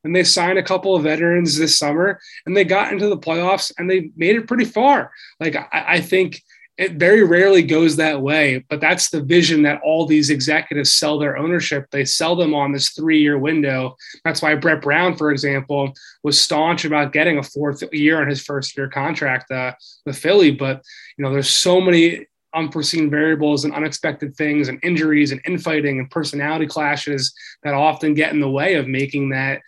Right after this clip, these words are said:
you know, just direct path from the top five back into championship contention.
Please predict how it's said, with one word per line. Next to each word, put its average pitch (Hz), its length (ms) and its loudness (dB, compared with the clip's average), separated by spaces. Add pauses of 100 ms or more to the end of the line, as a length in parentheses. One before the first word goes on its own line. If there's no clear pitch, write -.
(240)
you 147 40 -8
know, 135 120 -2
just 131 200 -8
direct 131 440 -4
path 143 320 -2
from 135 400 -10
the 156 100 -10
top 135 300 -8
five 143 400 -2
back 131 240 -4
into 135 260 -8
championship 147 500 -6
contention. 123 560 -16